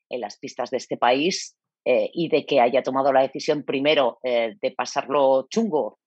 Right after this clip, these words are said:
pero de intentar recuperarse y de intentar volver a jugar, y me parece que eso ya es un, primero, un motivo de celebración,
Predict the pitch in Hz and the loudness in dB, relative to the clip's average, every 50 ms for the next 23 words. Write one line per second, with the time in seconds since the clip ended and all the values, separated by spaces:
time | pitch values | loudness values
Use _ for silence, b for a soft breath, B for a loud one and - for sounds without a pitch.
0 | _ - 185 165 160 151 139 143 139 135 127 120 139 135 135 147 123 135 123 143 | _ 2 2 2 2 0 -4 -6 -6 -6 -4 -2 -2 -2 -2 -4 -10 -8 -4 -2
1 | 135 151 165 156 - - 123 120 113 113 117 117 113 113 143 135 135 139 131 120 | 0 0 0 -2 -4 -6 -6 -6 -6 -6 -6 -6 -2 2 2 2 4 2 2 4
2 | 135 131 131 - 156 139 131 147 185 202 - b b b b b b b - 160 | 4 2 2 0 0 2 4 4 2 2 -2 b b b b b b b -4 -2
3 | 156 151 135 - 131 127 131 - - 139 - 117 - 139 131 123 123 123 131 131 | 0 0 0 0 -2 -2 -2 -4 -8 -10 -8 -8 -8 -4 0 2 2 2 2 0
4 | - - - 139 131 123 117 117 113 110 107 107 104 101 104 - _ _ - 147 | -4 -6 -6 -6 -6 -4 -4 -6 -6 -6 -6 -6 -6 -6 -8 -10 _ _ 2 2
5 | 143 135 151 175 202 208 180 139 117 143 151 147 156 165 165 - 170 165 185 185 | 4 6 6 8 8 8 6 4 2 0 0 2 2 2 2 2 2 4 4 4
6 | 185 - 143 131 123 117 117 - - 143 123 113 | 2 2 0 0 0 0 -2 -4 -2 -4 -4 -4